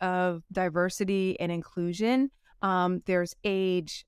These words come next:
um, there is whether somebody has dietary restrictions, there's the language that they speak, um, there are body size and type. Like, you know, their list goes on and on and on of the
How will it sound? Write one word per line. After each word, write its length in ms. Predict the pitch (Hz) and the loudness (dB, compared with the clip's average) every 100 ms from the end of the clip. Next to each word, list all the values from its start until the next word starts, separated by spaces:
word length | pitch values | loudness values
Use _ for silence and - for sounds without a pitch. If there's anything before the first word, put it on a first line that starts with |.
| - | -6
um, 460 | 180 180 180 180 - | -2 0 0 -2 -4
there 500 | 185 190 180 175 180 | -2 0 2 2 2
is 400 | 190 180 180 175 - | 0 0 -2 -4 -2
whether 220 | 180 190 | -2 0
somebody 280 | 190 190 196 | -2 0 2
has 260 | 185 185 - _ | 2 0 -8 _
dietary 500 | 233 214 214 - 196 | 4 6 4 0 -2
restrictions, 680 | 185 180 196 - 180 165 - | -2 -4 -8 -6 -6 -6 -4
there's 220 | 196 196 | -2 -2
the 120 | 185 214 | 0 2
language 460 | 226 226 214 208 | 4 4 2 0
that 160 | 196 185 | 0 -2
they 120 | 180 | -4
speak, 460 | 175 - 180 165 - _ _ - - | -6 -4 -4 -4 -10 _ _ -8 0
um, 520 | 208 202 196 196 196 _ _ - | 2 4 2 0 -4 _ _ -6
there 520 | 196 208 208 202 208 | 0 2 4 4 4
are 340 | - 196 190 196 | 4 4 4 2
body 420 | 180 208 214 220 | 2 4 4 2
size 520 | 208 208 185 175 175 | -2 0 0 0 0
and 120 | 175 | -4
type. 300 | 180 196 160 - | -2 -2 -2 0
Like, 200 | 202 240 | -2 2
you 100 | 247 | 4
know, 140 | 208 | 4
their 140 | 196 | 4
list 260 | 196 240 - | 2 0 2
goes 180 | 214 196 | -2 2
on 180 | 214 214 | 2 4
and 120 | 196 | 2
on 180 | 190 175 | 2 0
and 120 | 180 | 2
on 340 | 208 208 185 | 4 4 2
of 240 | - 196 | 0 -2
the 80 | 170 | -2